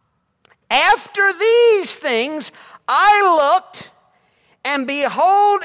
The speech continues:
a great multitude which no one could number, of all nations, tribes, peoples, and tongues, standing before the throne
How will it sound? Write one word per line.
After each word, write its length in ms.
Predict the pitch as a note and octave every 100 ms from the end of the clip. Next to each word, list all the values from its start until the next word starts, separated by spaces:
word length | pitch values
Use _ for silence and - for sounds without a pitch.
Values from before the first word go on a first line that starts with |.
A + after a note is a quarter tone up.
| D4
a 160 | D4+
great 680 | B3+ D3 D4 F#4+ G#4+ G#4+ -
multitude 1120 | C4+ F4 G4+ G#4 G#4 D#4+ - C4 C4+ D4+ C#4
which 340 | C#4+ C#4+ -
no 320 | A#3 C#4 F4+ A4+ A#4 A4
one 300 | G4+ G4 F#4
could 340 | - - D4
number, 840 | C4 C#4+ G4 G4 C4+ F#3 F3 C4+ C4+ - -
of 240 | C4+ D4+ D4+ -
all 1000 | - F#4 G4+ G4+ G4 G4 F#4 D#4+ C#4 B3
nations, 920 | A3+ G#3+ G3 F3+ G3 A3+ F4 E4 - - _ _ -
tribes, 840 | - B3 C#4 C#4+ E4 F4 F4 A#3+ - _ -
peoples, 600 | D#4 D#4 E4+ E4+ F4+ C4 -
and 340 | C4 B3+ B3+ -
tongues, 520 | E4 F4+ B3 B3+ - - -
standing 760 | - - - D#4 F4+ F4+ F4 C#4+
before 480 | C#4+ C#4 D4+ D#4
the 180 | D4 B3
throne 840 | A#3 G#3 C4 E4+ E4 A3 G#3 B3+